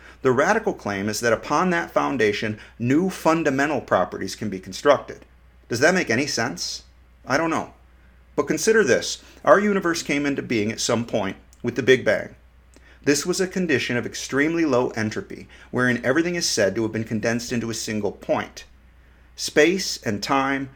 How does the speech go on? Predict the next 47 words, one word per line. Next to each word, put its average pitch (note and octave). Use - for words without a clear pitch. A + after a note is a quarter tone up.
matter B2
and D3+
energy, A2
and G2+
the G2+
laws A2
of E3+
physics A2
emerged A#2
from G2+
there. G2+
Yeah, A#2
I A#2
said B2+
emerged. A2
Local G3+
to G#3
our D3
universe, B2+
then, F#2+
there A2+
are A#2+
fundamental B2
laws. F#2
But C#3+
beyond D#3
our C#3+
universe, G#2
we B2
have A2+
no C#3
way F3
of E3+
saying G#2+
anything G#2+
at G2+
all. A#2+
Suppose G3+
there G3
is F3+
more A#2+
to A#2+
existence G#2+
than B2+
just G#2+
our G2
universe. -